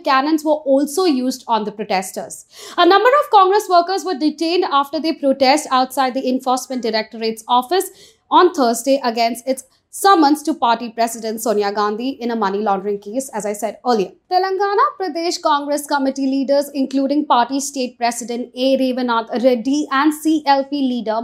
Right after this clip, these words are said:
Mallu Bhati Vikramaka, staged protest in Hyderabad. They took out protest rally from Indira Gandhi statue to E D office. During the march, party workers displayed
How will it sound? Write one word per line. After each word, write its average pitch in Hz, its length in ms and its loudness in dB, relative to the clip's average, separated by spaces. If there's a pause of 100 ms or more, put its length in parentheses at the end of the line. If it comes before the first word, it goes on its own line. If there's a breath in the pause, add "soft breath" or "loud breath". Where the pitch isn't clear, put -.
Mallu 226 320 0
Bhati 220 400 -6 (480 loud breath)
Vikramaka, 254 840 2 (260 loud breath)
staged - 480 0
protest 302 480 0
in 285 140 2
Hyderabad. 226 580 0 (260)
They 311 160 0
took 392 400 -6
out 320 340 4
protest 302 460 -4
rally 285 320 0
from 294 220 -4
Indira 269 340 0
Gandhi 247 320 -2
statue 254 520 -2
to 277 180 -4
E 262 140 0
D 269 200 0
office. 196 400 0
During 262 360 2
the 302 100 4
march, 277 360 2
party 262 380 2
workers 262 460 0
displayed 269 520 0